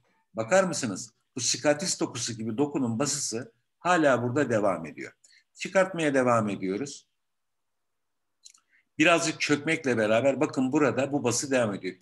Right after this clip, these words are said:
P L L diyorum ama aslında bu P L L anüler kompleks. Bakın nasıl şey gibi basıyor. Bir diş gibi basıyor buraya.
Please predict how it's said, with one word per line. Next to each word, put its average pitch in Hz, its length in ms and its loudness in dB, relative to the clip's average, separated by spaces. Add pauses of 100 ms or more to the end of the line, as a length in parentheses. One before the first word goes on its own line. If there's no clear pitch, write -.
P 143 160 4
L - 20 0
L 143 180 6
diyorum 147 280 2
ama 131 300 -2 (280)
aslında 147 380 -2
bu 170 140 -2
P 151 220 2
L 160 100 2
L - 80 0
anüler 139 420 4
kompleks. - 560 -8 (480)
Bakın 156 260 -2
nasıl 180 360 2 (260)
şey 185 280 0
gibi 143 220 2
basıyor. 123 520 0
Bir 127 260 -6
diş - 500 -8 (100)
gibi 117 240 -6
basıyor 143 400 0
buraya. 98 440 -6